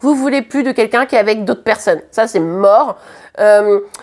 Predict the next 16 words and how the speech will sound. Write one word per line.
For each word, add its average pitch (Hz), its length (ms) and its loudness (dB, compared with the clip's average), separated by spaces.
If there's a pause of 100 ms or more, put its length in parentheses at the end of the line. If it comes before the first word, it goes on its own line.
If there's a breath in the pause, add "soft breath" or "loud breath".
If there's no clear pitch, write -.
(100 loud breath)
vous, 339 320 2
vous 240 160 -4
voulez 247 340 -4
quoi ? 208 360 0
Vous 208 160 -10
voulez 233 320 -2
un 208 200 -2
engagement 233 460 0
sincère. 269 460 -2
On 190 80 -2
le 196 120 0
voit 233 200 -2
déjà 208 240 -4
depuis 180 240 -10
quelque 185 260 -4
temps. 285 180 0